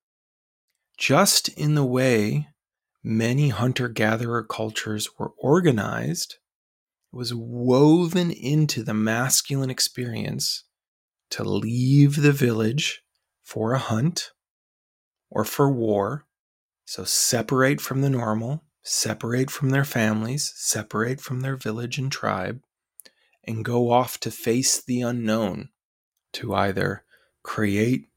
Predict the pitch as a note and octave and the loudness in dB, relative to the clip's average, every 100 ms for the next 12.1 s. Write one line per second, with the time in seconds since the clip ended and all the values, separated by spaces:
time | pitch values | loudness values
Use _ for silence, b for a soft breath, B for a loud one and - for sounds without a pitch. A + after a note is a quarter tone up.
0 | _ - - A2+ C#3+ - F#3+ G3+ - _ | _ -4 2 2 2 0 0 0 -4 _
1 | _ _ _ _ _ _ - G#2 G2+ G2+ | _ _ _ _ _ _ -14 -8 -2 0
2 | G#2 D3 D#3 _ _ _ _ _ _ _ | 0 -4 -8 _ _ _ _ _ _ _
3 | _ _ _ _ - G2+ G2 - A#2 A#2 | _ _ _ _ -12 -10 -10 -6 -4 -2
4 | A2+ A2 - G2 G#2+ G#2+ A2 - - - | 0 -2 -2 -4 -2 -2 -4 -10 -10 -8
5 | - - - G2 F#2+ - - _ _ _ | -10 -8 -6 -6 -6 -12 -20 _ _ _
6 | - G#2+ G2 G2 F#2+ - - - _ _ | -12 -10 -4 -2 -2 -4 -8 -12 _ _
7 | _ _ _ _ _ _ _ - G2+ G2+ | _ _ _ _ _ _ _ -10 -6 -4
8 | G#2+ G2+ - - - _ _ _ _ _ | 0 -2 -2 -12 -14 _ _ _ _ _
9 | G#2 F#2+ G#2 E3 A3+ E3+ A2 - - _ | -14 -12 -2 4 4 4 0 0 -6 _
10 | - G2 F#2+ G#2+ D3 C#3+ G#2 G2+ D#3 F#3+ | -10 -8 -6 -4 -2 -2 -2 -2 -4 -8
11 | _ _ _ _ _ - G#2+ G#2+ - G#2+ | _ _ _ _ _ -6 -4 -4 -6 -6